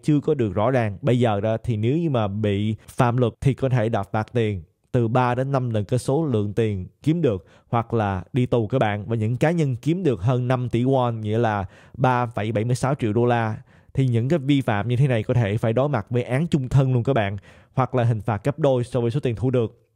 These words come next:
Thì tôi nghĩ đây là một cái phản ứng sau cái sự kiện, à, của những cái như là Luna U S T các bạn. Thì lúc đó vẫn chưa có luật rõ ràng và Thuận cũng chưa biết là Hàn Quốc sẽ xử lý ra sao nữa. Chúng ta cũng đã biết là giám đốc tài chính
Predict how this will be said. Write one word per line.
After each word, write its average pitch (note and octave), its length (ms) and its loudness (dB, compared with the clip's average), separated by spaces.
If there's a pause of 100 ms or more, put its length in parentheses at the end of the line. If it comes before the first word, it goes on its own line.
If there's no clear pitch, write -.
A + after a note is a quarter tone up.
Thì C3+ 80 2
tôi C#3 100 2
nghĩ A#2+ 260 0
đây C3 180 4
là A#2+ 100 2
một G2+ 260 -6
cái C3+ 260 2 (180)
phản A2+ 220 2
ứng D3 280 2
sau B2 300 0
cái B2+ 160 -2
sự G#2+ 360 -2
kiện, G#2 380 -2
à, G#2+ 400 -2
của G#2 320 0
những G#2 200 -4
cái B2+ 200 0
như C3+ 140 -2
là G#2+ 60 2
Luna A2 280 0
U G#2 280 0
S A#2 60 -6
T C#3+ 60 0 (100)
các B2+ 60 0
bạn. G2 320 -2
Thì A#2+ 80 0
lúc C3 140 -2
đó D3 160 2
vẫn C3+ 160 -2
chưa C#3 160 0
có C3+ 100 -2
luật A2+ 160 -2
rõ G2+ 160 0
ràng G#2+ 260 0 (260)
và A2 300 2
Thuận A#2 180 -4
cũng B2+ 160 -2
chưa D#3 180 4
biết E3+ 160 2 (160)
là G#2+ 100 -2
Hàn G#2+ 220 -2
Quốc B2+ 120 -2
sẽ B2+ 80 -2
xử G#2+ 220 -2
lý B2+ 260 2
ra A2+ 160 2
sao G#2+ 240 0
nữa. G#2 300 -2
Chúng C3 120 -4
ta A#2 100 2
cũng A2+ 140 -2
đã A#2 100 2
biết C#3 260 -2
là G2 280 0 (260)
giám C3 240 2
đốc E3 200 0
tài G#2+ 140 0
chính C#3+ 280 -4